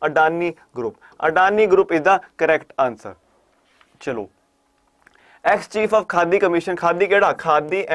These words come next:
and village industry commission। ਇਹਦੇ ਜਿਹੜੇ ਚੀਫ ਸੀਗੇ ਪੁਰਾਣੇ,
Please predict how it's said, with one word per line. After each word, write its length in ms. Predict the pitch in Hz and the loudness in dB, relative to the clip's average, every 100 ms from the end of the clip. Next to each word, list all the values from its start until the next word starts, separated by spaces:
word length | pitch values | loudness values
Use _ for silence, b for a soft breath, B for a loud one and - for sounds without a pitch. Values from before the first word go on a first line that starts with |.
| 165 | 0
and 140 | 190 156 | 0 -2
village 300 | 160 190 180 | 0 0 0
industry 400 | 165 160 160 170 170 | 2 2 0 -6 -2
commission। 380 | 151 139 120 - | -2 -2 -8 -4
ਇਹਦੇ 220 | 175 196 | 2 2
ਜਿਹੜੇ 180 | 196 190 | 2 0
ਚੀਫ 280 | 185 175 170 | -4 -6 -6
ਸੀਗੇ 280 | - 170 175 | -6 -2 -2
ਪੁਰਾਣੇ, 400 | 160 135 123 | 0 -2 -2